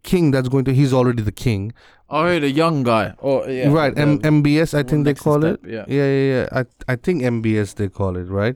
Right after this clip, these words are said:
Speaker 2: Yeah.
Speaker 1: Like, you know, you know what he's done.
Speaker 2: Oh,
Speaker 1: You,
Speaker 2: yeah,
Speaker 1: you know
Speaker 2: yeah.
Speaker 1: what the, the, the, the, uh, the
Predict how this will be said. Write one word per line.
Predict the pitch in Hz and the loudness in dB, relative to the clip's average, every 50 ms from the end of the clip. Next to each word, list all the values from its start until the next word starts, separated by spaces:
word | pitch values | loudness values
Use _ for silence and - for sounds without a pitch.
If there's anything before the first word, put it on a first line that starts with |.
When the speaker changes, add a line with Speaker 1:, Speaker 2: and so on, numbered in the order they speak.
| - _ - | -8 _ -10
Speaker 2:
Yeah. | 214 202 - - - - | -10 -10 -10 -12 -10 -6
Speaker 1:
Like, | 143 151 160 156 | -4 -2 0 2
you | 180 254 302 | 4 4 4
know, | 285 311 262 | 4 4 2
you | - 226 262 302 | 2 2 2 2
know | 349 320 | 4 4
what | 190 151 143 123 | 4 4 2 2
he's | 113 110 107 104 98 101 | 2 0 0 0 -2 -4
done. | 98 104 95 87 87 98 104 | -4 -4 -4 -4 -4 -6 -4
Speaker 2:
Oh, | 160 139 117 | -2 -2 -2
Speaker 1:
You, | 104 101 98 98 | -2 -2 -4 -6
Speaker 2:
yeah, | 98 123 | -8 -8
Speaker 1:
you | 127 131 160 208 | -4 -2 0 0
know | 226 240 | 2 2
Speaker 2:
yeah. | 233 214 | 4 4
Speaker 1:
what | 185 165 143 135 | 2 2 0 0
the, | 143 139 135 127 | 0 2 2 2
the, | 127 139 131 127 98 - 87 | 2 2 2 2 0 -2 -2
the, | 123 131 123 123 | 0 0 2 2
the, | 120 127 123 120 117 113 113 - - - - | 2 2 2 2 2 2 0 -2 -2 -2 -2
uh, | 113 113 110 104 104 101 101 101 101 101 - - - - _ _ _ _ _ _ _ _ _ _ _ _ - | 0 0 0 0 0 0 0 0 -2 -2 -4 -6 -8 -10 _ _ _ _ _ _ _ _ _ _ _ _ -16
the | - 107 110 123 123 110 69 - | -8 -4 -2 0 0 0 -2 -6